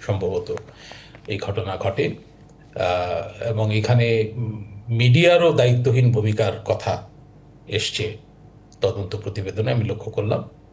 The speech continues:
আহ, মিডিয়া কর্মী হিসেবে এ-, এটাও আমাদের জন্য, আহ, দুর্ভাগ্যজনক। আহ, আমরাও দেখেছি তখন কিছু কিছু, আহ, মিডিয়ার বা মিডিয়া কর্মীর, আহ,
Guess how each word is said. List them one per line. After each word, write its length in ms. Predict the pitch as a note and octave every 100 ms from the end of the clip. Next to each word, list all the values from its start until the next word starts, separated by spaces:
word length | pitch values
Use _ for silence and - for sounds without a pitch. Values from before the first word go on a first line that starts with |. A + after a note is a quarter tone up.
| - -
আহ, 220 | - A#2
মিডিয়া 320 | A2+ B2 B2+ B2
কর্মী 300 | B2+ A#2 A2
হিসেবে 380 | G2+ A#2+ G#2+
এ-, 420 | G2+ G#2+ G#2+ - G#2
এটাও 260 | C3 C3+
আমাদের 320 | A#2+ G#2 G2+
জন্য, 340 | F#2+ F#2+ F2+ G2 - - - - -
আহ, 100 | F#2
দুর্ভাগ্যজনক। 840 | - - A2+ A#2 A#2 - A2 - - - - - - -
আহ, 320 | F#2+ F#2 F#2+
আমরাও 340 | A#2+ A#2+ D3+ D#3
দেখেছি 380 | A2+ C3 B2+ A#2
তখন 320 | G#2 - - - - - - - - - -
কিছু 200 | - A#2+
কিছু, 420 | B2+ B2 B2 A2 - - -
আহ, 280 | G2 F#2 F#2+
মিডিয়ার 500 | G#2+ A2 G#2 F2 -
বা 300 | G#2 F#2 F2 -
মিডিয়া 480 | G#2+ G#2+ G2+ A2+ G#2+
কর্মীর, 380 | A2 F#2+ F#2 G2 - - - - -
আহ, 360 | F#2 F2 D#2